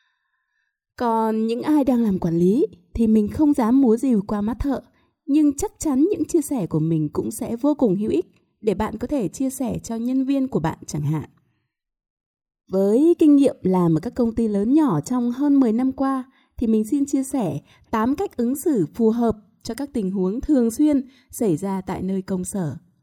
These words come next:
Chắc chắn là các bạn cũng có những trải nghiệm phong phú khác nữa,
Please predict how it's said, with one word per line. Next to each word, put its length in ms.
Chắc 140
chắn 240
là 340
các 160
bạn 260
cũng 220
có 200
những 160
trải 200
nghiệm 260
phong 240
phú 180
khác 180
nữa, 280